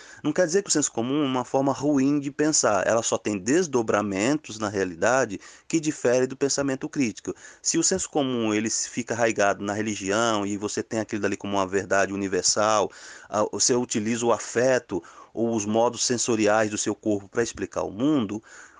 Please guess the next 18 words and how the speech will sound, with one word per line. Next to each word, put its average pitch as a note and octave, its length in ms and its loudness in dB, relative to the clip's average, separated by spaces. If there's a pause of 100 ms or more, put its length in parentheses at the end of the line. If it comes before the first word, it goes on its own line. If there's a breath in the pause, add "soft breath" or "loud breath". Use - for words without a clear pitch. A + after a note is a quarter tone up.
(120 soft breath)
o F3 120 0
contrário, B2+ 920 2
o B2 120 -4
senso A#2+ 360 -2
crítico C#3+ 360 -2
não D#3 160 0
vai C#3+ 140 4
levar C3+ 240 2
em C3+ 40 -2
consideração A#2 720 0
isso, D3 280 -2
porque - 180 -6
ele D3+ 80 -2
percebe C#3 460 -2
que D3+ 80 -8
tem C3 180 0
outras D#3 460 0
variáveis A2 840 2